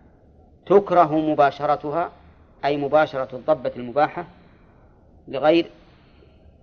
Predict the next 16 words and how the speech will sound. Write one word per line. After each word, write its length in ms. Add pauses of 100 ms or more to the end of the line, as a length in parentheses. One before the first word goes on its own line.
(260)
حاجة، 360 (880)
فإن 160
احتاج 320
إليها 480 (1500)
بأن 260
كان 300
الإناء 540
يتدفق 640 (720)
لو 200
لم 180
يشرب 400
من 120
هذه 240
الجهة، 340 (1500)
يتدفق 400
الماء 260